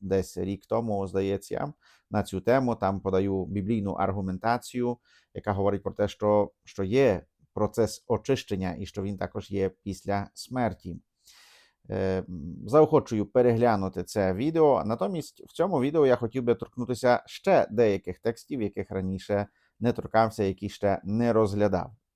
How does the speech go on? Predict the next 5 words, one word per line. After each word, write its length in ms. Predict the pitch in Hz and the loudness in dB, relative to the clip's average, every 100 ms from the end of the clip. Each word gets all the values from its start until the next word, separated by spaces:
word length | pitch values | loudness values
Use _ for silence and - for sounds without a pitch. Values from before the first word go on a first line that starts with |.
| _ _ _ _ | _ _ _ _
І 140 | 220 233 | -2 0
почну 500 | 147 127 147 160 - | 0 0 0 -2 -2
з 300 | 101 113 139 | -2 2 0
Старого 580 | - - 120 117 117 - | 0 2 4 6 4 0
Завіту. 540 | 107 110 110 101 76 | -4 0 0 -2 -6